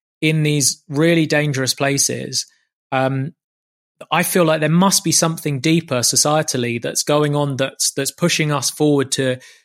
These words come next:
to do that, whether it's a displacement of, um, feeling that you don't belong or,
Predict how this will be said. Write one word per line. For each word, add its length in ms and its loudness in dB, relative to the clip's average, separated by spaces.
to 80 -4
do 280 4
that, 200 0
whether 240 0
it's 180 0
a 60 -2
displacement 760 -2
of, 300 -4
um, 400 -2
feeling 460 0
that 80 -2
you 240 -4
don't 280 -2
belong 680 0
or, 460 0